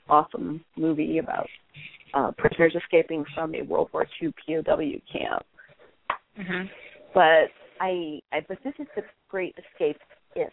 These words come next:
Speaker 1: which refers to a person. And there was a lot of that in this episode with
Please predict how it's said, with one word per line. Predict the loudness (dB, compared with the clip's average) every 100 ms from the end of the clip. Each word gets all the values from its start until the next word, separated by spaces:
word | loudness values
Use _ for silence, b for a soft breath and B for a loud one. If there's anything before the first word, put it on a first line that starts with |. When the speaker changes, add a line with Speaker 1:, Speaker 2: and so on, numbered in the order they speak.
| _ _ -20 _ -20
Speaker 1:
which | -18 -18 -18
refers | -10 -8 -10 -12
to | -6 -6 -6 -12 _ _ -10
a | -10
person. | -4 0 0 0 -2 -2 -8 -12 _ _ _ _ -4
And | 2 4 6
there | 6
was | 6 2 -6 -18 -20 _ _ _ _ _ B B -14 0
a | 4
lot | 6 6
of | 6
that | 4 4
in | 0 -8
this | -10 -12
episode | -12 -14 -10 -6 -6
with | -8